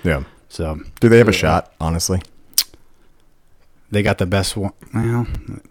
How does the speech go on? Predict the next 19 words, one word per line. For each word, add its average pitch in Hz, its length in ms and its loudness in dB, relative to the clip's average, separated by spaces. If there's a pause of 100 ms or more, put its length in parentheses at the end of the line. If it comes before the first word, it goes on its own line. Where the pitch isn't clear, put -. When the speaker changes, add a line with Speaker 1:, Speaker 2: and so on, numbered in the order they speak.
(100)
Speaker 2:
if 113 140 -8
they 110 100 2
play 131 180 4
the 120 120 6
Yankees, 98 400 0
I 85 80 -6
think 90 260 -8
so. 85 320 -6
Speaker 1:
I 82 60 -2
Speaker 2:
Th-, 73 100 -2
Speaker 1:
think 78 140 -4
so, 71 100 -6
too. 69 200 -10 (100)
Speaker 2:
their 113 140 2
one-two 113 400 2
punch 104 380 -2
is 90 160 -6 (220)
probably 98 540 0
s-, - 300 -6